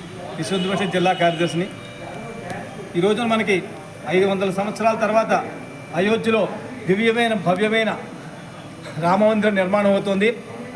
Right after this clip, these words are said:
రేపు జనవరి ఇరవై నాలుగు, జనవరి ఇరవై నాలుగు, జనవరి ఇరవై రెండవ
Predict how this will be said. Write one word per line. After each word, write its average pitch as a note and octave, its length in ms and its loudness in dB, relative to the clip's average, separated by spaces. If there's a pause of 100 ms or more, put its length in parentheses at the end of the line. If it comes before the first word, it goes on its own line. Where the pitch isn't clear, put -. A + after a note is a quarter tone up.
(140)
రేపు G#3+ 220 4 (1040)
జనవరి A3+ 320 4
ఇరవై A3+ 240 2
నాలుగు, A3+ 300 4 (1700)
జనవరి A3+ 340 4 (300)
ఇరవై G#3 260 4
నాలుగు, A3 240 4 (100)
జనవరి G#3+ 280 4
ఇరవై G3+ 180 2
రెండవ A3 180 4